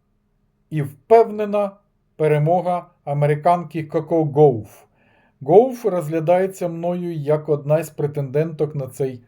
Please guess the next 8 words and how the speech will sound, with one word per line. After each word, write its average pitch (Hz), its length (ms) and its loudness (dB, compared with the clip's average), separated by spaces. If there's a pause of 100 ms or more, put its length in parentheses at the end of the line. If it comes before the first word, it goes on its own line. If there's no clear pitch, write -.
(240)
трофей 117 580 -6 (680)
U 117 240 -6
S - 280 -10
Open. 101 420 -12 (680)
Побачимо. 117 680 -2 (1600)
Коко 180 360 4
Гоуф 190 560 6 (160)
перемога. 160 760 2